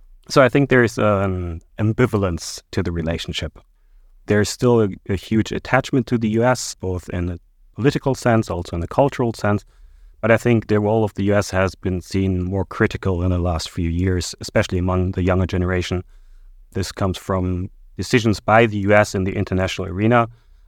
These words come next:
Some of the decisions have been seen as unilateral,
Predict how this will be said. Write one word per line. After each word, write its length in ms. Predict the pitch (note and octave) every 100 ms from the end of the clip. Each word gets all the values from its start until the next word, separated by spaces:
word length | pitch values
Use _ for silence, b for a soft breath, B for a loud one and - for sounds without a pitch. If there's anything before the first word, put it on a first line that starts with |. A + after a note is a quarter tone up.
| _ -
Some 240 | - G#2+
of 140 | G2+
the 200 | F#2 G2+
decisions 440 | F#2 F#2+ - F#2 F#2+
have 240 | F#2+ F#2
been 140 | F#2+ E2+
seen 200 | G2+ G2
as 240 | F2+ -
unilateral, 800 | F#2 F2+ G#2 A#2 A#2+ G#2+ G#2 F#2+